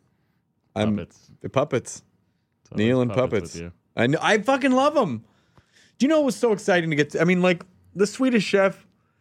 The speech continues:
Speaker 1: Chlo-, Chloe came to the shoot, and, uh, when she came in, the chef was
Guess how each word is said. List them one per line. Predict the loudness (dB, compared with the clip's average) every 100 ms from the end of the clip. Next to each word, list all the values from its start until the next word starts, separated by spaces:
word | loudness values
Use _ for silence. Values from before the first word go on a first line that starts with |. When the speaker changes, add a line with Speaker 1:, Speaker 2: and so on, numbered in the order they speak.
| _ -4
Speaker 1:
Chlo-, | -2 -2 -8 -20 _ _ _ _ -2
Chloe | 0 2
came | 2 2
to | 2
the | 0
shoot, | 2 2 2 -2 -20 _ _ _ _ _ _
and, | 0 2 2 2
uh, | 2 2 0
when | -4 -4 -2 -2
she | -2
came | 0 0 2
in, | 2 0
the |
chef | -2 0 -2 0
was | -2 -2